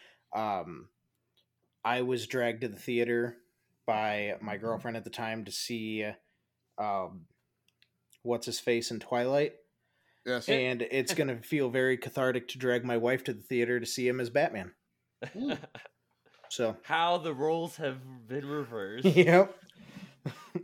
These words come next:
Speaker 2: The shoe
Speaker 1: No,
Speaker 2: is on
Speaker 1: I'm
Speaker 2: the other foot now.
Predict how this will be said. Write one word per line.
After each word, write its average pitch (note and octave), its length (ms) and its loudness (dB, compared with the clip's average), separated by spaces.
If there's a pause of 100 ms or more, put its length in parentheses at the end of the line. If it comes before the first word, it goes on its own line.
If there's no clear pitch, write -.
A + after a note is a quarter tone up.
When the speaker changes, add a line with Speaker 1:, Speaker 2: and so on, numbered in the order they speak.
(440)
Speaker 2:
The - 80 -12
shoe - 320 -2
Speaker 1:
No, C4 160 4
Speaker 2:
is B3+ 100 4
on C4 120 6
Speaker 1:
I'm B3+ 60 4
Speaker 2:
the A#3 140 2
other B3 200 2
foot A#3+ 300 -4
now. A#3 520 -2